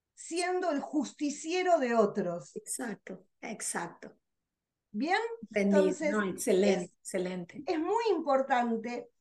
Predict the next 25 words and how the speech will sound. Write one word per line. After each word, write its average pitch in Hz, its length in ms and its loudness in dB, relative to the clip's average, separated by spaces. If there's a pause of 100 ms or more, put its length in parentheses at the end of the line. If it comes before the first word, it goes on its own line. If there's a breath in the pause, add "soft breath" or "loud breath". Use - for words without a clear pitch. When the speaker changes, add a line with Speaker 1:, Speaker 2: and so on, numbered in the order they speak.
(280)
Speaker 1:
Eh, 214 480 4
te 247 100 0
voy 285 180 2
a 311 100 2
contar 247 440 0
mi 220 220 0
caso 277 720 0 (100)
personal. 220 1000 0 (400)
Mi 240 220 0
mam-, 233 420 -2
mi 226 280 2
abuela 277 600 0
materna, 233 920 0 (640)
eh, 202 1080 2
en 220 180 2
la 202 160 2
provincia 269 640 -2
del 202 280 0
Chaco, 214 840 0
en 175 180 -8
Argentina, 262 960 -4
ella 330 440 -2 (260)
enseñaba 285 1000 2
a 190 80 2
leer 202 720 4